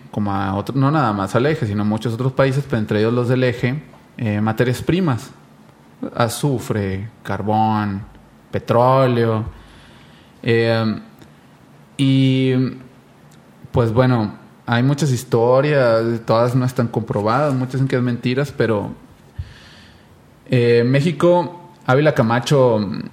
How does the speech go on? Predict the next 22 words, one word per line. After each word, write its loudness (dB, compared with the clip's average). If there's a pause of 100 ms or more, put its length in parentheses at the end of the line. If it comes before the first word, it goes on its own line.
(300)
en 0
un 0
discurso 0
reconoce 0
que -4
no -4
tienen -2
las -2
fuerzas, -2 (100)
este, -6
ni 0
la -2
capacidad 0
para, -4
para -2
andar -2 (380)
peleando 0
una 0
guerra. 0 (1120)
Todo 4
esto 0
porque 0